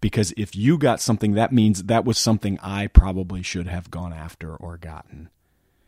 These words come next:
And I don't have as many marbles as I should have. It's a posture that will kill you. It will destroy your joy and your hope. And as,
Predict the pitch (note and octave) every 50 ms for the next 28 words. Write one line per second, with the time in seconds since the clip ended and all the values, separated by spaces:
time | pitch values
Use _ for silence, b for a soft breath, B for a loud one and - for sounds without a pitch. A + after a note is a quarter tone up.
0 | _ _ _ _ _ - - F#2+ E2 E2+ G2 G2+ G#2 G2+ F#2+ F2 F#2 F#2 F2 F2+
1 | F2 F#2 F2+ F2+ F#2 F#2 F2+ E2+ E2 D#2+ D#2 D#2 D2 C#2+ D#2 F2 - - _ _
2 | _ _ _ _ _ _ _ _ _ _ _ _ _ - - E2 E2 - - -
3 | - - - - - E2+ - - _ _ _ _ _ _ _ _ _ _ _ _
4 | _ _ _ _ _ _ _ _ _ _ _ _ _ _ _ _ _ _ _ _
5 | _ _ _ _ _ _ _ - _ _ _ _ _ - - G2+ - F#2+ - -
6 | - - F2+ F2+ F#2 - - - F2+ F2+ F2+ F2+ - F2 E2+ - - - - -
7 | C#2 - - E2+ F2 - _ _ _ _ _ _ _ _ _ _ _ _ _ _
8 | _ _ _ _ _ _ _ _ _ - - E2+ D2+ F#2 E2+ E2 F#2 F#2 - -
9 | F2+ F2+ F2 F2+ F2 F2 F2 F2+ F2 E2+ F2+ F2 E2+ F2 F2 E2+ E2+ E2+ - _
10 | _ _ _ _ _ _ _ _ _ _ _ _ _ _ _ _ _ _ _ _
11 | _ _ - F#2+ F#2 E2+ E2+ - - D#2+ F2 - - - - - _ _ _ _
12 | _ _ _ _ _ _ _ _ _ _ _ _ _ _ _ _ _ _ _ _
13 | _ _ _ _ _ _ _ _ _ _ _ _ _ _ _ _ - G2+ G#2 G#2+
14 | G#2 F#2+ G2